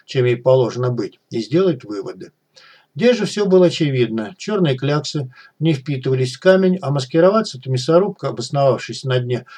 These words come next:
карьера, не считала нужным. На кой ей напрягаться, когда позади нее лежит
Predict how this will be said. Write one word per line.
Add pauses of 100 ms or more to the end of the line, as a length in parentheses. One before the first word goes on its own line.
(100)
карьера,
не
считала
нужным. (180)
На
кой
ей
напрягаться,
когда
позади
нее
лежит